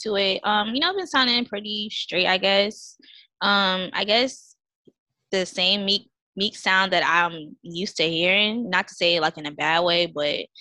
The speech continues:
you know, but other than that, I've been hearing really good reviews from it, um, you know, from y'all and the internet. So I don't think he really missed with this one, for sure.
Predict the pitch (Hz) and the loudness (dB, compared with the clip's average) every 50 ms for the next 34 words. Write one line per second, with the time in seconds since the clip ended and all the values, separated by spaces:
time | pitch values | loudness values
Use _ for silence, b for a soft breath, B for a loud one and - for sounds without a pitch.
0 | B B B B - 175 170 160 160 160 165 170 165 156 147 - - 202 247 277 | B B B B -6 -4 -2 0 0 0 2 2 2 2 2 4 4 4 4 4
1 | 294 277 220 202 190 190 196 196 175 185 208 214 214 202 214 214 - 190 190 185 | 2 2 0 2 2 2 2 2 2 2 0 0 -2 -4 -4 -4 -4 -4 -2 -4
2 | 185 185 185 - 175 175 170 170 165 170 165 175 180 175 - - 175 170 175 170 | -4 -4 -2 0 0 0 0 -2 -4 -4 -4 -4 -4 -4 -4 -2 -2 -2 0 0
3 | 170 170 165 - - _ _ _ _ _ _ b b b b _ _ _ _ _ | 0 0 0 -2 -6 _ _ _ _ _ _ b b b b _ _ _ _ _
4 | - - 156 156 156 151 156 156 160 165 165 165 - - 170 170 165 160 160 165 | -8 -6 -6 -4 -4 -6 -6 -8 -6 -6 -6 -6 -6 -8 -4 0 2 4 4 6
5 | 165 165 165 165 165 165 160 156 156 156 151 147 - - 170 170 165 160 160 156 | 6 4 4 4 2 0 -2 -4 -6 -6 -8 -6 -6 -4 -4 -4 -2 -2 -4 -4
6 | 156 - - - 151 151 151 151 165 175 175 _ _ _ _ _ _ _ _ _ | -6 -6 -6 -4 -4 -2 -4 -4 -6 -10 -12 _ _ _ _ _ _ _ _ _
7 | _ _ _ _ _ - - - _ _ _ - 262 277 294 320 302 302 311 294 | _ _ _ _ _ -14 -14 -14 _ _ _ 0 0 2 2 2 0 2 2 2
8 | 294 294 285 277 294 - - 180 175 - 147 160 - - 151 151 151 160 175 180 | 2 2 2 2 0 -2 -4 -8 -8 -6 -8 -8 -8 -6 -6 -6 -6 -6 -8 -12
9 | - _ _ _ _ _ _ _ _ _ _ _ _ _ - - - - _ - | -14 _ _ _ _ _ _ _ _ _ _ _ _ _ -8 -8 -8 -10 _ -10
10 | 185 170 160 - - 180 185 180 175 170 165 165 170 180 | -10 -8 -8 -6 -4 -2 0 0 0 0 -2 -4 -6 -10